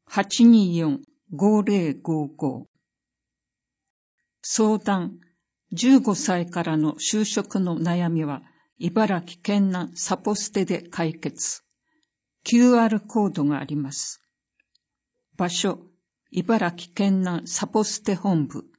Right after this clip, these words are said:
つくば市東新井。内容、十五歳から四十九歳の仕事に就いていない方の就労支援。問い合わせ、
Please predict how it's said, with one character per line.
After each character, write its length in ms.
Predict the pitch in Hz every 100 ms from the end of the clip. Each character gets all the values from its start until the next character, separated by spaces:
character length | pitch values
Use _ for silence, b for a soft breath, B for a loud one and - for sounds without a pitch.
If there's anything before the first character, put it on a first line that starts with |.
| _ _ _ _ -
つ 140 | -
く 160 | - 180
ば 140 | 190
市 220 | - -
東 500 | - 185 196 196 185
新 280 | 170 175 147
井。 140 | 127 - _ _ _ _ _ _ _ _ _ -
内 380 | 175 190 190 185
容、 300 | 175 156 - _ _ _ _ 147
十 260 | 214 233
五 160 | 214 170
歳 320 | - 160 147
か 160 | - 147
ら 140 | 147
四 320 | 175 220 208
十 260 | - 175 160
九 280 | - 185 175
歳 320 | - 156 139
の 180 | 135 -
仕 160 | -
事 280 | 196 208 214
に 200 | 196 175
就 160 | - 208
い 80 | 202
て 140 | 151
い 80 | 151
な 160 | 156
い 100 | 151
方 320 | 151 135 - 139
の 200 | 131 - b b b
就 340 | - 196 185 185
労 240 | 185 170
支 220 | - 160
援。 200 | 131 127 - _ _ _ _ _ _ _ _ _ _ -
問 240 | 202 196
い 60 | 196
合 100 | 180
わ 140 | 165
せ、 300 | - 151